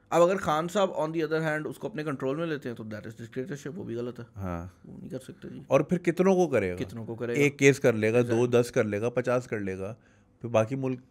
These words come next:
Speaker 2: तो नहीं कर सकता ना वो।
Speaker 1: Exactly। तो वो अलग फ्लो है, हम, अ, अल्लाह की आस पे चल रहे हैं।
Speaker 2: हाँ।
Speaker 1: To be very frank ना।
Speaker 2: ऐसा ही है।
Speaker 1: तो वो वाला सीन है।
Speaker 2: We're just going with the flow like a dead fish।
Speaker 1: Exactly।
Speaker 2: सही है। अच्छा बिलाल, मुझे ये बताओ, अक्सर लोग मुझसे भी पूछते हैं,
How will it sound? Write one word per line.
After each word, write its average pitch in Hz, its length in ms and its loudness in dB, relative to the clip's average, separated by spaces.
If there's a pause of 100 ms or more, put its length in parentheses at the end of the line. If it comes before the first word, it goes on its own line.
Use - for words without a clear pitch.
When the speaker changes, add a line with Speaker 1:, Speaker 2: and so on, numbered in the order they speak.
(120)
Speaker 2:
तो 135 60 -6
नहीं 135 140 -6
कर 107 120 -2
सकता 95 240 -10
ना 110 100 -12
वो। 131 60 -6
Speaker 1:
Exactly। 139 440 -8
तो 156 60 -12
वो 220 600 4 (240)
अलग 196 220 0
फ्लो 160 280 -2
है, 139 100 4
हम, 190 380 -2
अ, 95 100 -4
अल्लाह 151 360 0
की 185 80 -2
आस 147 120 0
पे 143 120 -16
चल 110 140 -6
रहे 60 160 -14
हैं। 58 220 -16
Speaker 2:
हाँ। 104 360 -8
Speaker 1:
To - 60 -14
be 120 120 -8
very 117 220 -4
frank 113 300 -12
ना। 123 140 -12 (420)
Speaker 2:
ऐसा 110 260 -6
ही 110 100 -10
है। 98 80 -14
Speaker 1:
तो 110 60 -14
वो 123 280 -8
वाला 120 140 -4
सीन 117 200 -16
है। - 80 -18
Speaker 2:
We're 123 260 -2
just 117 80 -4
going 123 220 0
with 113 140 -4
the 107 100 -10
flow 110 200 -4
like 104 180 -6
a 101 60 -12
dead 98 260 -6
fish। - 260 -12 (680)
Speaker 1:
Exactly। - 520 -14
Speaker 2:
सही 90 160 -10
है। 92 80 -18 (200)
अच्छा 185 160 8
बिलाल, 220 180 10
मुझे 233 200 6
ये 233 60 8
बताओ, 147 400 8 (260)
अक्सर 135 240 2
लोग 151 180 6
मुझसे 135 240 -2
भी 139 100 -2
पूछते 113 260 -6
हैं, 120 240 -6